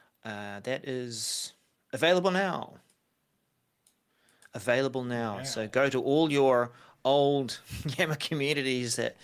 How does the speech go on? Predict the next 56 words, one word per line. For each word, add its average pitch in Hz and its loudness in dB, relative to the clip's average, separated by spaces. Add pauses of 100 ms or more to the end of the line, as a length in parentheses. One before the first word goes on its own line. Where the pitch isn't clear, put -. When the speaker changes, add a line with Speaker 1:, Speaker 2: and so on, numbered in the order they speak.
(380)
Speaker 1:
you 139 0
miss 123 0
and 127 -6
you 127 -2
reminisce 110 -4
and 107 -10
you, 104 -14 (120)
you 113 -16
say, - -8
"Oh, 139 -12
that - -16
was - -10
just, - -8 (160)
those 143 0
were 147 -6
the 135 0
days 113 0
when 110 -8
we 107 -8
used 120 -8
to 110 -10
have 120 -8
great 117 -8
chats 123 -8
in 110 -12
here. 113 -12 (420)
I 139 -2
just 139 -4
wanna 143 -2
go 123 0
in 127 -6
and, 104 -8 (460)
because 175 -6
it's 180 -2
Valentine's 139 0
Day, 123 4
I 120 0
just - -4
wanna 117 -4
go 117 2
in 110 -4
and 104 -8
just - -6
show - -2
some 110 -6
love 104 -4
to - -12
some 107 -6
of 104 -8
those 101 -8
old 104 -6
conversations." 104 -10 (800)
Yes, 101 -8
I 113 -10
remember 101 -12
that. 98 -16